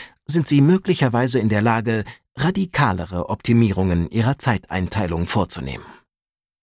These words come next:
Tipp zwei. Mehr Zeit für Entwicklung schaffen.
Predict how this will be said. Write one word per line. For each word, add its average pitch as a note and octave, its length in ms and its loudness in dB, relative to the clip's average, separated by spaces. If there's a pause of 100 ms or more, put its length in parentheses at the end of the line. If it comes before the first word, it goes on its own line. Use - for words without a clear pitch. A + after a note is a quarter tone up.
(1500)
Tipp - 200 -2
zwei. - 360 -4 (920)
Mehr F#3 240 2
Zeit C#3+ 320 -2
für - 140 0
Entwicklung A#2 480 -2
schaffen. - 320 -6